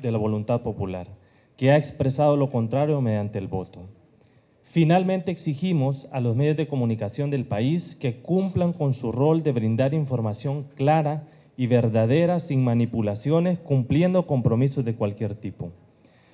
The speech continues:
Por todo lo anterior, llamamos, número uno, a la población hondureña a mantenerse en alerta y defender los derechos políticos en los parámetros que la Constitución de la República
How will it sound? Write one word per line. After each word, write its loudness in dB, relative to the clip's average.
Por 6
todo 6
lo 4
anterior, 0
llamamos, -6
número 4
uno, 0
a 2
la 4
población 2
hondureña 4
a -2
mantenerse 0
en 0
alerta 2
y 0
defender 4
los 4
derechos 2
políticos 0
en 0
los 2
parámetros -2
que -2
la 0
Constitución -2
de 2
la 2
República -2